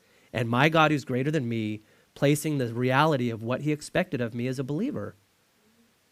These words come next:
In spite of my hatred, in spite of my sin, in spite of my hurt.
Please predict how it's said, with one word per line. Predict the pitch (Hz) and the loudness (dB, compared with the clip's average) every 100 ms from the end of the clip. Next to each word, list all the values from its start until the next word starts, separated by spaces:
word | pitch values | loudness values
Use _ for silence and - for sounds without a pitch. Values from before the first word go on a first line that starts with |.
| _ - | _ -2
In | 143 | -2
spite | - - 151 185 | 0 2 6 6
of | 208 | 6
my | 202 202 | 4 4
hatred, | 175 147 147 143 | 4 2 0 0
in | 123 | -2
spite | - 123 151 | -6 0 2
of | 202 | 2
my | 214 | 2
sin, | 214 - 160 156 156 - - | 0 0 2 2 -2 -10 -8
in | 123 | -6
spite | - 135 170 | 0 2 4
of | 190 | 4
my | 202 | 2
hurt. | 185 233 302 - | 2 0 -2 -6